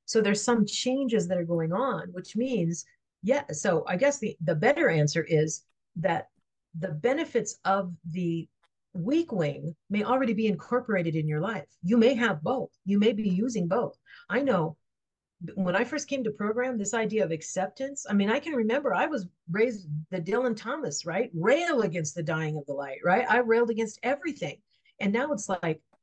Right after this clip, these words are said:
I know from reading the, the Ellen Berger book, emotional, his emotional sobriety book, it's like, uh, reality doesn't give a shit what I think at all. Reality is reality. It doesn't care about my opinion. So I get to relax about that. Doesn't sound freeing, but it's very freeing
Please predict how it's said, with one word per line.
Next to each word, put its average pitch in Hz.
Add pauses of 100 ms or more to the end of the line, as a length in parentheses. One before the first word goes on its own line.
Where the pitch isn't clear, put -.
(120)
I 185
know 247
from 196
reading 214
the, 170 (220)
the -
Ellen 214
Berger 196
book, 247 (300)
emotional, 196
his 185
emotional 190
sobriety 202
book, 180
it's 165
like, 156 (540)
uh, - (1040)
reality 247
doesn't 233
give 240
a 247
shit 311
what 233
I 156
think - (420)
at 233
all. 294
Reality 254
is 233
reality. 262
It 269
doesn't 254
care 285
about 196
my 156
opinion. - (260)
So -
I 240
get 269
to 226
relax 196
about 180
that. 180
Doesn't 311
sound 269
freeing, 233
but 170
it's 175
very 254
freeing 151